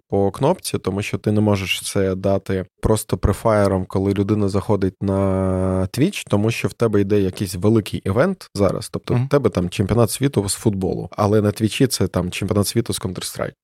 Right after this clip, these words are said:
Speaker 1: в тебе дуже напружений момент, Наві фінал.
Speaker 2: І тут реклама.
Speaker 1: А, і тут реклама.
Speaker 2: <laughs>
Speaker 1: Ком'юніті, е, <laughs> Твіча, якщо до нього повернутися, воно з'їсть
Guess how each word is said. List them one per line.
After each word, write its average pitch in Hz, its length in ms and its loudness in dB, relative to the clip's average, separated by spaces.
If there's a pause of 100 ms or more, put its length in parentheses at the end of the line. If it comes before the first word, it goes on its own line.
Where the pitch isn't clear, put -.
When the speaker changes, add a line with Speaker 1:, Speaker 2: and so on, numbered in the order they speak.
(120)
Speaker 1:
в - 80 -8
тебе 117 380 0 (240)
дуже 117 280 2
напружений 101 520 2
момент, 127 360 0 (140)
Наві 107 400 0
фінал. 151 540 0 (120)
Speaker 2:
І 135 80 2
тут 123 140 0
реклама. 110 360 2
Speaker 1:
А, 101 80 -2
і 123 60 2
тут 143 200 0
реклама. 131 520 2
Speaker 2:
<laughs> - 380 -4
Speaker 1:
Ком'юніті, 151 680 2
е, 113 340 2 (400)
<laughs> 123 400 0
Твіча, 135 420 0
якщо 135 240 2
до 117 120 2
нього 113 220 2
повернутися, 110 680 -2
воно 131 200 2
з'їсть 123 460 0